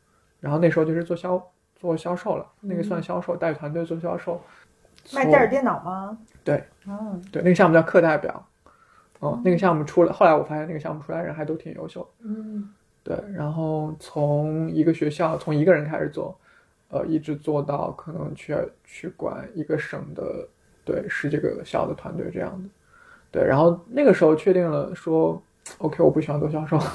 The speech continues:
Speaker 1: <laughs> 对，虽然做的还可以，但是我觉得我不喜欢做销售。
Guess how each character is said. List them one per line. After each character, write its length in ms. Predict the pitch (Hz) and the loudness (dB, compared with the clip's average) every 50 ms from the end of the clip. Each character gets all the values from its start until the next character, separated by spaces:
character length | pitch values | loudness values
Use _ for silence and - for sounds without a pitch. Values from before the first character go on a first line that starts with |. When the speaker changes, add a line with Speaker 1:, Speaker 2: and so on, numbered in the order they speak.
| - - - - _ _ _ _ - - - | -12 -16 -20 -20 _ _ _ _ -20 -20 -20
Speaker 1:
<laughs> 760 | - - - - - - - - - - - - - _ _ | -20 -20 -20 -20 -20 -20 -20 -20 -20 -20 -20 -20 -20 _ _
对， 160 | - 170 151 - | 2 2 2 2
虽 160 | - - 196 | 4 6 6
然 340 | 185 180 180 180 175 170 170 | 6 8 6 4 2 0 -6
做 220 | - - 196 170 151 | 0 4 4 6 6
的 100 | 147 151 | 4 2
还 160 | 156 151 160 | 0 0 -2
可 260 | - - - 147 143 | -2 -2 0 2 2
以， 120 | 147 151 151 | 2 2 -2
但 100 | 151 156 | -4 -6
是 60 | 151 | -4
我 100 | 147 143 | -6 -6
觉 140 | 143 151 143 | -6 -6 -6
得 80 | 147 | -4
我 60 | 147 143 | -4 -6
不 100 | 147 165 | -8 -10
喜 140 | 143 - | -14 -12
欢 80 | 143 143 | -10 -10
做 80 | 147 151 | -10 -8
销 120 | 156 170 170 | -8 -10 -8
售。 200 | - 190 185 | -8 -10 -10